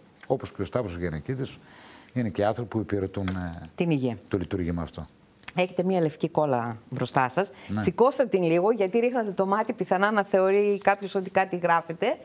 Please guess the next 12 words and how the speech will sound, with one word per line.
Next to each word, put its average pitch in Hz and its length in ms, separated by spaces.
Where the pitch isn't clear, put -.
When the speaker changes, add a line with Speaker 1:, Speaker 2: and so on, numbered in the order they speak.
Speaker 2:
και 233 100
από 214 200
τη 185 100
μία 196 180
πλευρά 180 320
και 185 100
από 170 160
την 151 200
άλλη. 151 240
Ωραία. 180 340
Σημειώστε 269 600
κάτι. 147 340